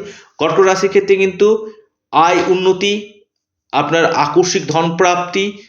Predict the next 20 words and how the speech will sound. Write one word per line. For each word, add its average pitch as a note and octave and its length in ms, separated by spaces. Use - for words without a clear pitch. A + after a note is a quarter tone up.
ব্যবসা C#3+ 460
ক্ষেত্রে F#3 340
উন্নতি, F#3+ 640
ভাগ্য D#3 460
আপনাদের F3 500
সাথ E3 260
দিবে, F3+ 380
কেরিয়ারের F#3 380
ক্ষেত্রে F3 300
আপনাদের D3+ 220
উন্নতি C#3+ 320
হতে C3 180
চলেছে G#2+ 580
এবং, E3+ 460
আহ, B2+ 260
বিদেশ F3 320
থেকে D3 180
লাভ B2+ 260
পেতে A2 160
চলেছেন। F#2 380